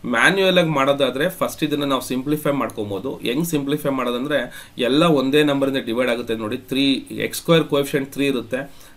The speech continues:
ತ್ರೀ ಇದು divide ಆಗುತ್ತೆ, ತ್ರೀ ಫೋರ್ ಸ ಟ್ವೆಲ್ವ್, ತ್ರೀ ಫೈವ್ ಸ ಫಿಫ್ಟೀನ್ ಬರ್ತಾ ಇದೆ. ಇದನ್ನ ನೀವು ಮತ್ತೆ ಒಂದ್ಸಲ simplify ಮಾಡ್ಕೊಳ್ಳಿ. So ಈ ತರ ಎಕ್ಸ್ square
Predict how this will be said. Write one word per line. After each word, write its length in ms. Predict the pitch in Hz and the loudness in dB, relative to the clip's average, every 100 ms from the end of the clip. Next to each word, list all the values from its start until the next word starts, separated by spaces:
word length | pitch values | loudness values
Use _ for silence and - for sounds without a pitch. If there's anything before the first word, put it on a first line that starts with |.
| - | -2
ತ್ರೀ 140 | 151 | 2
ಇದು 160 | 143 143 | 4 2
divide 240 | 131 135 | 2 2
ಆಗುತ್ತೆ, 360 | 127 120 123 123 | 2 -2 -2 -2
ತ್ರೀ 180 | 123 127 | -2 -4
ಫೋರ್ 260 | - 131 | 0 0
ಸ 40 | 131 | -2
ಟ್ವೆಲ್ವ್, 460 | 131 123 117 120 | -4 -4 -4 -6
ತ್ರೀ 140 | 120 120 | -8 -6
ಫೈವ್ 240 | 113 113 | -4 -2
ಸ 40 | |
ಫಿಫ್ಟೀನ್ 460 | 127 117 104 120 120 | -4 -6 -8 -8 -6
ಬರ್ತಾ 240 | 107 104 | -8 -6
ಇದೆ. 180 | 95 101 110 - - 131 | -4 -4 -8 -12 -10 0
ಇದನ್ನ 200 | 151 156 | 4 4
ನೀವು 180 | 147 | 4
ಮತ್ತೆ 200 | 127 123 | 2 0
ಒಂದ್ಸಲ 180 | 143 139 | 0 -2
simplify 420 | - 131 139 139 | -4 -4 -2 -2
ಮಾಡ್ಕೊಳ್ಳಿ. 640 | 123 107 90 101 117 - - - - - - - - - - - - - - - | -2 -4 -6 -6 -6 -8 -18 -20 -20 -20 -20 -20 -20 -20 -20 -20 -20 -20 -18 -4
So 60 | 175 | 2
ಈ 140 | 170 175 | 2 4
ತರ 120 | 190 190 208 - - | 4 4 4 -4 -4
ಎಕ್ಸ್ 240 | 139 139 - | -2 -2 -4
square 320 | 185 196 | 0 2